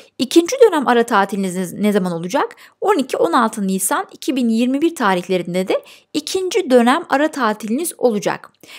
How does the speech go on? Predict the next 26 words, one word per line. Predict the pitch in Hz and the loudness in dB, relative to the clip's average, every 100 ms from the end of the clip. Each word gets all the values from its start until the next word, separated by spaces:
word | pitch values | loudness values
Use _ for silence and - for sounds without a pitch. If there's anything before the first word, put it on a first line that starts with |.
| - | -6
Tekrar | - 403 392 330 | -2 0 4 4
edecek | 240 240 202 - | 4 2 0 2
olursak, | 330 208 - 294 403 - _ - _ - | 2 2 2 2 0 -4 _ -20 _ 4
e, | 233 233 | 6 6
ara | 339 359 | 4 2
tatiliniz, | - 233 220 202 202 359 - - - _ - | 4 2 2 -2 -2 0 -2 -4 -8 _ 2
e, | 220 214 | 6 6
on | 220 302 | 4 2
altı | 302 240 240 | 4 2 2
Kasım'la | - 254 254 208 | -2 -2 0 0
yirmi | 190 202 262 | 0 0 0
Kasım | - 302 320 | 0 -2 0
aralığı, | 302 294 311 277 - _ _ | 0 2 0 -4 -8 _ _
aralığı | 240 262 269 294 | 4 6 6 4
arasındaydı. | 277 285 - 277 285 285 269 339 - | 2 0 -2 0 0 2 0 -4 -4
Yani | 196 185 | -2 0
o | 220 | 4
aralıktaydı. | 262 214 - 208 180 185 440 - - - | 4 4 -2 -2 0 0 -2 -6 -20 -12
Şimdi | - 403 370 | -6 -4 -2
yarı | 262 285 381 | 0 0 0
yıl | 381 | -2
tatiliniz | - 233 214 220 240 453 - - _ | 0 2 2 0 -2 -2 -6 -14 _
yirmi | 233 302 330 339 | -2 0 2 2
beş | 415 | 2
Ocak'ta | - 247 190 180 175 180 | 2 2 2 2 0 2
başlayacak. | 233 - 311 262 - - | 2 2 0 2 0 -2